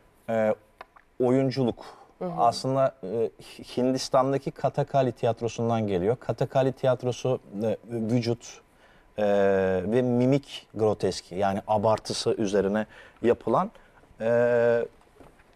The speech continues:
Speaker 1: bir, e, bedensel etüt aslında. Pandomim de, pantomim de İtalyan,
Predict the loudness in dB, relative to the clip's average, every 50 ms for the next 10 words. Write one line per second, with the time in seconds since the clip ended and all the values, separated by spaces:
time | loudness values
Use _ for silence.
0 | _ _ _ -8 -2 2 2 2 2 0 -4 _ -20 _ _ _ _ _ _ -20
1 | _ _ _ _ _ _ -20 _ -20 _ _ _ _ _ _ _ _ _ _ _
2 | _ _ _ _ _ _ _ _ _ _ _ -6 -2 0 0 0 0 -2 -4 -6
3 | -6 -4 -4 0 4 4 4 4 4 2 0 0 2 2 2 2 4 2 2 2
4 | 0 -4 -2 -2 -2 -2 -4 -10 -10 -12 -10 -12 -14 -18 _ _ _ _ _ _
5 | _ _ _ _ _ _ _ _ _ _ _ _ _ _ _ _ _ _ _ _
6 | 0 0 2 2 2 0 0 0 -2 0 2 2 2 2 0 -6 -14 -10 -2 0
7 | 0 0 0 0 -2 0 0 0 0 0 0 -2 -6 0 2 2 4 4 2 2
8 | 0